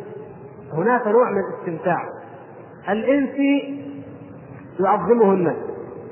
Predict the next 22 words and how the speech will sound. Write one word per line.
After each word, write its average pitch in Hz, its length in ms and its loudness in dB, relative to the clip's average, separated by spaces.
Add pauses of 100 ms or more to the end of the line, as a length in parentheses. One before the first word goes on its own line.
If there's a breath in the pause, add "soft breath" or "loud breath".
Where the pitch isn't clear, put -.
(760)
ويعطونه 202 480 6
الأموال 185 420 2 (920)
ويأتونه 208 500 2
بما 208 320 0
يشاء، 220 340 -2 (400)
لأنه 233 560 2 (1040)
ي-، - 40 -4
يعني 165 400 -2 (140)
هذا 220 140 0
الاستمتاع 190 580 0
الإنسي 208 540 -2
يحصل 190 480 -4 (280)
هذا 190 120 0
لماذا؟ 202 360 0
مقابل 208 440 2
إيش؟ 233 180 6 (480)
أنه 254 260 6
يشفي 269 320 -4
مرضاهم 262 520 2
كما 202 140 -4
يزعمون، 208 440 -2 (440)
أنه 202 160 6